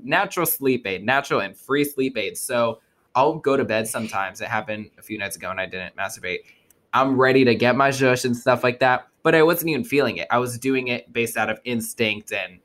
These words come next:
habit, and then I tried not doing it and then repeating it the next day, and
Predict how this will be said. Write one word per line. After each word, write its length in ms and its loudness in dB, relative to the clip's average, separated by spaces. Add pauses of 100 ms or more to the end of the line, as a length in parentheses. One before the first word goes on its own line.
(180)
habit, 560 -2 (200)
and 80 -4
then 80 2
I 100 2
tried 280 0
not 200 0
doing 300 0
it 320 -4
and 120 -2
then 100 -2
repeating 340 -4
it 120 -6
the 80 -4
next 320 -8
day, 420 2 (580)
and 560 0